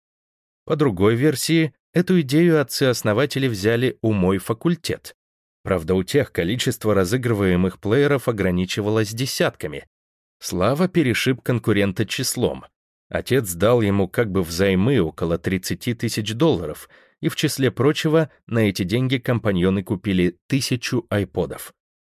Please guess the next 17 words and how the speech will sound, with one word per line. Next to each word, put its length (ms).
ВКонтакте 800
успела 440
обрести 420
поклонников, 1000
и 80
двое 380
из 120
них 460
откуда-то 560
из 240
области 560
напечатали 560
футболки 800
с 120
фосфорицирующим 1120
логотипом 600
сети 460